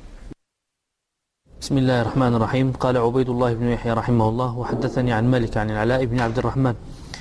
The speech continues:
عن أبيه عن أبي هريرة رضي الله عنه أن رسول الله صلى الله عليه وسلم خرج إلى المقبرة فقال:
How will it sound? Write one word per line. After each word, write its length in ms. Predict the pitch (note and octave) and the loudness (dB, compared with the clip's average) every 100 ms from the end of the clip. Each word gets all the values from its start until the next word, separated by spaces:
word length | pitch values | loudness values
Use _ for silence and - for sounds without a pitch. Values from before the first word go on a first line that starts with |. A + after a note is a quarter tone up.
| - - | -14 -4
عن 140 | A#2+ C3+ | -2 0
أبيه 380 | B2 C#3+ B2+ | 2 2 2
عن 160 | A#2 B2+ | 0 0
أبي 200 | B2+ B2+ | 0 2
هريرة 340 | B2 C3 B2+ A#2+ | 2 2 0 0
رضي 240 | A#2+ A#2 | 0 2
الله 360 | A#2 B2+ A#2 A#2 | 0 0 0 0
عنه 300 | B2 B2 B2 | 2 0 0
أن 100 | A#2+ | 2
رسول 300 | A2+ - B2 | 0 2 2
الله 300 | A#2 B2 A#2 | 2 2 0
صلى 200 | - A#2 | 0 0
الله 360 | A#2+ B2 A#2+ A2 | 2 0 0 0
عليه 260 | A#2+ A#2 | 2 2
وسلم 440 | A#2+ A2 B2 A#2+ A2+ | 0 0 0 2 0
خرج 340 | C3 B2+ A#2 | 0 0 0
إلى 180 | B2 A#2 | -2 0
المقبرة 540 | A#2 A#2 B2 B2 C3+ - - - - - - | -2 -2 0 0 0 -4 -14 -14 -14 -12 -4
فقال: 460 | B2 B2+ C3+ C3+ | -2 0 0 0